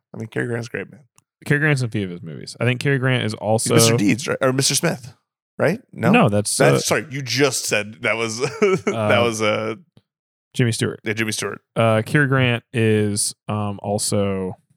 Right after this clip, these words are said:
Speaker 2: or no, actually, you know what? That is the only Cary Grant movie. I'm thinking, uh, Gary Cooper is in a couple of those movies.
Speaker 1: Oh, okay, okay.
Speaker 2: Gary Cooper is Mister, uh,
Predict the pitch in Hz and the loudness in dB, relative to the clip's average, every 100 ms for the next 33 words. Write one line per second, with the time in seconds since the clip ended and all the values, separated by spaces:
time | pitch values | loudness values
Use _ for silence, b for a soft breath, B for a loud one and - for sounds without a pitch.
0 | _ _ _ _ _ _ _ _ _ _ | _ _ _ _ _ _ _ _ _ _
1 | _ _ _ - 233 190 185 - 214 214 | _ _ _ 0 2 2 0 0 2 2
2 | 196 170 160 151 139 - 127 113 110 107 | 4 2 4 2 2 0 2 2 0 -2
3 | 98 123 127 113 95 101 98 135 127 117 | -2 -2 -2 -4 -4 -6 0 0 0 -4
4 | - 98 98 - - - - 117 107 104 | -6 -12 -12 -14 -14 -14 -2 0 0 -2
5 | - - 113 - _ 107 - 117 113 123 | -8 -12 -12 -16 _ -10 0 0 2 2
6 | 123 110 104 104 110 107 - 113 104 101 | 4 2 2 -2 -2 -2 0 -2 0 -2
7 | 95 101 98 95 95 92 90 | -4 -4 -4 -4 -6 -6 -10